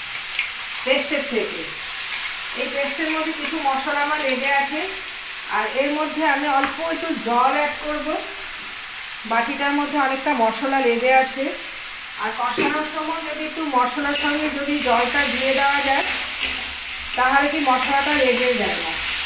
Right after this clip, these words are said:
আর কোনো মশলা আমার এর মধ্যে দেওয়া হবে না, যেহেতু আমি একসাথেই সব করে নিয়েছি। আমি সবসময় রান্নাটা একটু ঝটপট করতেই পছন্দ করি, যত তাড়াতাড়ি।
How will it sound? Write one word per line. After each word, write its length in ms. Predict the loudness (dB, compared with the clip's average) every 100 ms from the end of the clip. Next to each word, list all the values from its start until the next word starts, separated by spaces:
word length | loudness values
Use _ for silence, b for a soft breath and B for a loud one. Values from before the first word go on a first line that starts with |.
| 2 2 2 2 2 2 4
আর 100 | 4 4
কোনো 180 | 2 4
মশলা 420 | 2 2 2 0
আমার 160 | 0
এর 120 | 0 0
মধ্যে 180 | -2
দেওয়া 320 | 0 2 2 2
হবে 340 | 2 4 4
না, 180 | 2 -2 -4 -4 -2 -2 0
যেহেতু 280 | 2 2 0
আমি 120 | 0
একসাথেই 600 | 2 0 0 -2 -2 -2 -2
সব 120 | -2 -2
করে 240 | 2 2 2
নিয়েছি। 500 | -2 -2 -2 -2 -2 -2 -2 -2 -4 -8 -4
আমি 220 | -4 -2 -2
সবসময় 340 | -4 -2 0
রান্নাটা 380 | 2 0 0 -2
একটু 160 | -4 -4
ঝটপট 460 | -2 -2 0 -4 -4
করতেই 300 | -6 -4 -4
পছন্দ 380 | -2 -2 -2 0 2
করি, 240 | 4 2 2 0 -2 -4 -4 -2 2
যত 300 | 2 2 0
তাড়াতাড়ি। 480 | 2 2 0 -4